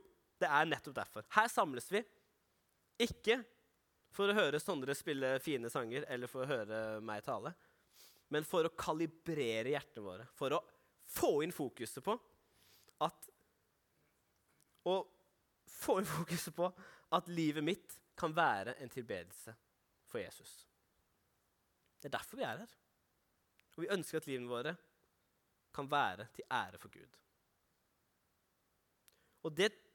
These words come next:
det trenger vi hverandre for å oppmuntre hverandre til. Det trenger vi å komme sammen hver eneste søndag, og vi trenger å komme sammen med gode venner i smågrupper eller andre venner du har ellers,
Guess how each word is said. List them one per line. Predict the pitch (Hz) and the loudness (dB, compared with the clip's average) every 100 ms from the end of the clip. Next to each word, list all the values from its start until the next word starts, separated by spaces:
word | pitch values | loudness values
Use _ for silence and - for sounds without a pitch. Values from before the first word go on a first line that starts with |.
| _ _ _ _ - | _ _ _ _ -12
det | 147 185 - | -2 -2 -2
trenger | 175 123 113 | -2 -2 0
vi | 131 | 0
hverandre | 175 143 95 | 0 -2 -4
for | - | -8
å | - | -12
oppmuntre | - 107 104 | -12 -12 -10
hverandre | 101 104 151 | -10 -10 -12
til. | 214 _ _ _ _ _ _ _ _ _ | -14 _ _ _ _ _ _ _ _ _
Det | - - | -6 -6
trenger | - 147 131 | -2 -2 -2
vi | 180 | -2
å | |
komme | 214 165 | -2 -2
sammen | - 147 120 139 190 _ _ _ _ - | -4 -4 -2 -4 -6 _ _ _ _ -10
hver | 139 151 220 | 0 2 4
eneste | 208 135 - | 2 -2 -4
søndag, | 160 117 147 156 | -4 0 0 -2
og | 151 | -6
vi | |
trenger | - 139 147 | -4 -4 -2
å | 156 | -2
komme | 156 147 | -2 0
sammen | 135 123 131 | 0 0 -2
med | 127 147 | -2 -2
gode | 170 151 | -2 0
venner | 151 123 143 | 0 0 -2
i | 139 127 123 | -2 -4 -4
smågrupper | - 143 127 123 139 | -2 -2 -2 -6 -4
eller | 131 131 | -2 0
andre | 120 120 | 0 -2
venner | 113 120 | -2 0
du | |
har | 107 | 0
ellers, | 120 - | -2 -6